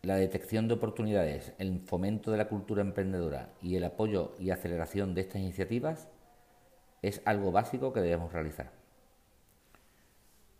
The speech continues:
También estamos impulsando el, programas dentro de las entidades sociales ya constituidas.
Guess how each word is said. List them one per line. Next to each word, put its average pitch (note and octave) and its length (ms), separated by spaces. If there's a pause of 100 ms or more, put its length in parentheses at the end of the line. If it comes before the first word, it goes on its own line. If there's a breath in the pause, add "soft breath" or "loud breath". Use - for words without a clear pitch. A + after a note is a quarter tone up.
(340)
También A#2+ 340
estamos E3+ 500
impulsando B2 760
el, G2+ 720 (480)
programas A#2+ 400
dentro D#3 400
de - 480 (160)
las F#2+ 260 (160)
entidades G2 460
sociales B2 400
ya G#2 100
constituidas. F#2+ 680